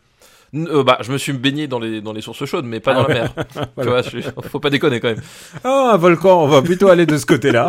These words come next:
Speaker 1: <laughs> C'est ça.
Speaker 2: Je suis ravi de t'avoir pour ce nouvel épisode, l'épisode cinquante-trois, parce que plein de nouveautés, plein de nouvelles à annoncer.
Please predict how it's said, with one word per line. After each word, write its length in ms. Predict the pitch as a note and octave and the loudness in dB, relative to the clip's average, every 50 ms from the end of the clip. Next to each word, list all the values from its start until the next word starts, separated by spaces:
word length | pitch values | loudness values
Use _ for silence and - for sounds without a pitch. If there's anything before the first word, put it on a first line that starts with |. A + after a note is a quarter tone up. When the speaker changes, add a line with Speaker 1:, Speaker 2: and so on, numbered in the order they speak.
| A3+ - | -2 -4
Speaker 1:
<laughs> 80 | - D#3+ | -4 -8
C'est 160 | - F3 - | -6 -6 -6
ça. 300 | - - D3+ D3 - - - - - B2+ - _ - - - - _ _ _ _ - _ _ _ _ _ _ _ - - - - - - - - - - _ | -2 -2 -2 -2 -2 -8 -12 -14 -14 -16 -14 _ -14 -14 -14 -16 _ _ _ _ -20 _ _ _ _ _ _ _ -20 -20 -20 -20 -20 -20 -20 -20 -20 -20 _
Speaker 2:
Je 120 | A#2+ C3 | -12 -10
suis 260 | D#3+ - - F#3+ F#3+ - | -8 -8 -8 -8 -10 -10
ravi 360 | - C3+ D#3+ F#3 F#3 E3+ G3 F#3+ | -8 -2 -2 0 0 0 0 0
de 100 | F3+ F3 | 0 0
t'avoir 640 | - F3 D#3 C3+ C3+ C3+ B2+ A#2+ B2+ C#3 C3 - _ _ | 0 0 -2 -2 -2 -2 -2 -2 -2 -4 -6 -10 _ _
pour 300 | _ - D#3+ E3+ F3 C#3+ | _ -6 -6 -4 -4 -6
ce 120 | - - D3+ | -6 -6 -6
nouvel 300 | C#3+ C#3+ C#3 C3 C#3 C3 | -4 -4 -2 -2 0 0
épisode, 460 | C3 B2+ C3 B2+ A#2 A#2+ B2+ C#3+ C3+ | 0 -4 -4 -6 -4 -4 -4 -4 -6
l'épisode 420 | A2 A#2+ A#2+ B2 B2+ A#2+ B2+ B2 | -8 -8 -8 -8 -8 -8 -8 -8
cinquante-trois, 480 | - - B2 - B2 A#2 - C#3 D#3+ E3 | -8 -10 -8 -8 -10 -10 -6 -6 -8 -6
parce 220 | - C3+ A#2+ - | -8 -10 -12 -12
que 280 | - - D3 F3 F3+ F3+ _ _ _ _ _ _ _ _ _ _ _ - | -8 -6 -4 -4 -4 -6 _ _ _ _ _ _ _ _ _ _ _ -4
plein 140 | - A#2+ | -2 -2
de 40 | A#2+ | 0
nouveautés, 400 | A#2+ A#2+ A#2 B2+ C#3+ - G#3 B3 | 0 0 0 0 0 -2 -2 -6
plein 320 | G#3 - - A3 B3 B3+ A#3+ | -6 -10 -4 -2 0 0 0
de 140 | G#3+ A3 | 0 0
nouvelles 340 | G3+ G3 G3+ F#3+ G#3+ G#3+ G#3 | 0 0 4 6 6 6 6
à 80 | F#3+ F3+ | 6 4
annoncer. 480 | E3 D#3+ D3+ C3+ B2+ - D#3 F#3 C#4+ | 2 2 -2 -6 -6 -8 -8 -8 -8